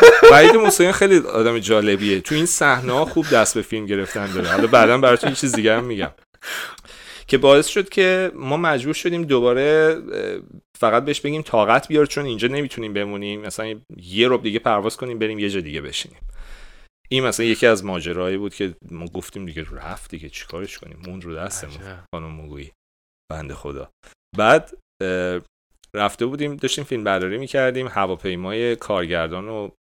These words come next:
Speaker 2: اه، فیلم بردار و اینا رفتن بالا و چرخ زدن و فیلمای آخر، راشای آخر رو گرفتیم. یهو دیدیم اون هواپیمای زردی که ازش فیلم برداری می‌شد که حامد بهداد و مهتاب کرامتی توش بودن،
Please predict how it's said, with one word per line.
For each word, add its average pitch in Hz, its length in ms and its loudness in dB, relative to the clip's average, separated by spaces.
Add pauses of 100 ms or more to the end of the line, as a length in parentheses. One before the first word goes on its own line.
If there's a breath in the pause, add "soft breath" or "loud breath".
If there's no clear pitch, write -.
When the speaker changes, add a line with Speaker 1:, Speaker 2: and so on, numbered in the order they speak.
(160)
Speaker 2:
اه، 78 180 -14
فیلم 82 240 -14
بردار 82 320 -8
و - 20 -6
اینا 98 440 -10 (500)
رفتن 95 460 -6
بالا 87 280 -8
و 110 180 -6
چرخ 95 320 -8
زدن 104 360 -8
و 107 100 -10
فیلمای 87 360 -12
آخر، 92 360 -10 (160)
راشای 95 340 -8
آخر 92 260 -8
رو 113 80 -8
گرفتیم. 117 540 -10 (800)
یهو 92 100 -4
دیدیم 107 300 -6
اون 113 140 -10
هواپیمای 95 520 -6
زردی 107 460 -2
که 113 140 -4
ازش 92 280 -6
فیلم 92 180 -12
برداری 90 340 -8
می‌شد 87 220 -10
که 87 100 -18
حامد 90 360 -10
بهداد 85 360 -8
و 87 60 -10
مهتاب 87 380 -10
کرامتی 87 380 -12
توش - 240 -14
بودن، 101 480 -10